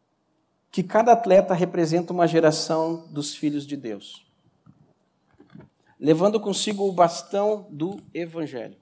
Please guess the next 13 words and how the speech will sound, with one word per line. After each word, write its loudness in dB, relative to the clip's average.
se -6
esforçando -2
para -4
transmitir -4
os -2
ensinamentos -2
do -10
Senhor -4
a 4
homens 4
fiéis -2
e -4
capacitados, -2